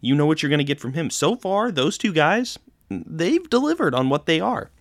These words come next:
But we need to stop this. We need to stop this putting Anthony Davis on a pedestal. Guys, I don't think he's a top five player. I don't. I think he's top ten. Um, I, I'm ready to take him out of my top five.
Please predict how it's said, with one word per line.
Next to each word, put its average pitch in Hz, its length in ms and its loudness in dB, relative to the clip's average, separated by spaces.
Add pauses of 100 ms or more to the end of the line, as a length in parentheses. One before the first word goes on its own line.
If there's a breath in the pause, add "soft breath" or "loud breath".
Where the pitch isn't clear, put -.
(1500 loud breath)
But 135 100 -2
we 143 100 4
need 131 160 2
to 104 40 -4
stop - 360 -4
this. - 320 -10 (100)
We 113 160 -4
need 123 140 0
to 113 80 -4
stop 104 280 0
this 101 140 -4
putting 98 320 -6
Anthony 90 300 -8
Davis 82 320 -8
on 85 100 -10
a 80 60 -12
pedestal. 87 520 -10 (1040)
Guys, 92 380 -6 (300)
I - 100 -12
don't 92 160 -8
think 104 120 -8
he's 95 100 -10
a 98 40 -12
top 92 220 -6
five 90 180 -6
player. 95 300 -6 (1000)
I 139 100 -2
don't. 175 220 2 (1120)
I 147 100 0
think 190 140 4
he's 156 120 0
top 117 180 2
ten. 98 220 -2 (800 soft breath)
Um, 131 500 4
I, 127 280 2
I'm 147 180 4
ready 139 160 4
to 117 80 -6
take 120 240 -2
him 101 120 0
out 101 120 2
of 98 60 -4
my 98 100 -2
top 95 260 -6
five. 95 380 -2